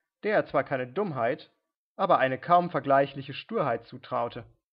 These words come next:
Sein Instinkt, den alle de Rovere in schwächerer oder stärkerer Form besaßen, sagte ihm,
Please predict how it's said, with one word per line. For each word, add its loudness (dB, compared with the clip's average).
Sein 0
Instinkt, 0
den -2
alle 4
de 4
Rovere 4
in -4
schwächerer 2
oder 0
stärkerer -2
Form 0
besaßen, 0
sagte 0
ihm, -4